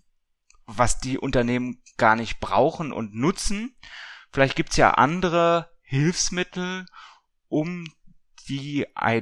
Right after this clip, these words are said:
T, die Leistungserbringung, die Serviceerbringung auch entsprechend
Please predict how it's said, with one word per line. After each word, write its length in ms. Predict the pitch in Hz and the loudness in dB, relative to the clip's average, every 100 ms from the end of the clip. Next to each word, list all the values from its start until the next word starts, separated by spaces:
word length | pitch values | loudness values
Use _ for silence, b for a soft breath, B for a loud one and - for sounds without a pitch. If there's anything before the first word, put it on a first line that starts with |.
| - | -4
T, 500 | - 147 175 180 175 | -8 -8 -8 -10 -12
die 120 | 123 117 | -10 -2
Leistungserbringung, 920 | 104 - 123 - 143 - 113 - 127 | 0 0 -2 -6 -8 -8 -8 -8 -8
die 80 | 104 | -10
Serviceerbringung 960 | - 120 123 131 90 - 117 120 120 117 | -4 -4 -4 -6 -10 -10 -10 -10 -12 -10
auch 320 | - 110 - | -6 -6 -8
entsprechend 680 | - - 101 101 104 104 | -12 -10 -8 -10 -12 -18